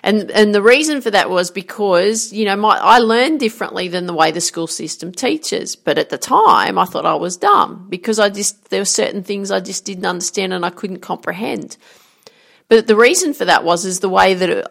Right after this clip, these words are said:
that the information was being taught. Well, of course I didn't understand it. Meant nothing to me because I wasn't taking it in. I wasn't receptive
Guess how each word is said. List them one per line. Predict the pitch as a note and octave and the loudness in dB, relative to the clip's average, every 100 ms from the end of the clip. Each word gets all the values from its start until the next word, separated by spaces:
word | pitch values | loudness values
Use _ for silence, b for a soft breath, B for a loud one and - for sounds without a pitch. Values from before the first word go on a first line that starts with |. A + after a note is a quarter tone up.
| F3 | -2
that | E3+ - | -2 -2
the | F3+ F3+ | -4 -2
information | F#3+ F#3 F3+ F3 - B3 | -4 -4 -2 0 -2 -4
was | B3 A#3+ | -4 -4
being | E3 D#3+ D3+ | -2 -2 -4
taught. | G3+ - | -6 -4
Well, | G#3+ A3 | -2 -2
of | - | -4
course | - F#4+ A4 | -8 -6 -6
I | |
didn't | D#4+ E3+ D3 | -6 -6 -6
understand | C#3+ D3+ - D3+ - - | -6 -8 -10 -8 -10 -10
it. | - - _ _ _ _ _ | -14 -16 _ _ _ _ _
Meant | G#3+ A#3 | 0 2
nothing | G#3 G#3 A#3 C#4+ D4+ | 4 2 2 -2 -4
to | - G#3 | -4 -4
me | D#3+ D#3 | -4 -6
because | F#3 G3+ G3+ | -6 -4 0
I | F#3+ | 0
wasn't | G3+ G#3 - | 0 -2 -6
taking | - G3 F#3+ G3 | -4 -4 -4 -6
it | F3 F#3 | -6 -4
in. | A3+ | -2
I | D#3 | 0
wasn't | F3 F3 | -2 -4
receptive | - F3 - - - E3+ D3+ - | -6 -4 -2 -2 -2 -4 -4 -8